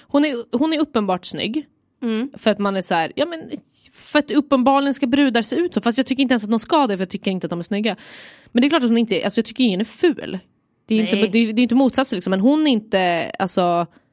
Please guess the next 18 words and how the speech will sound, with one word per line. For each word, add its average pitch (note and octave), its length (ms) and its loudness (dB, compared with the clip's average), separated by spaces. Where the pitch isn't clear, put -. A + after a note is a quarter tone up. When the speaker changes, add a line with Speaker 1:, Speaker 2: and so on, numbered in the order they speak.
Speaker 1:
det G#3+ 60 0
är G#3 40 0
klart C#4 100 4
att G#3+ 40 0
jag F#3 100 -2
skulle F3 180 -4
fatta - 340 -2
att - 80 -2
hon F3+ 140 -2
är E3 40 -2
snygg - 380 -2
om F3+ 120 -4
jag F3 60 0
gick E3 120 -6
förbi G#3 240 0
henne. - 200 -6
Speaker 2:
Snygg. - 420 -6
Speaker 1:
Eh, F#3 80 -2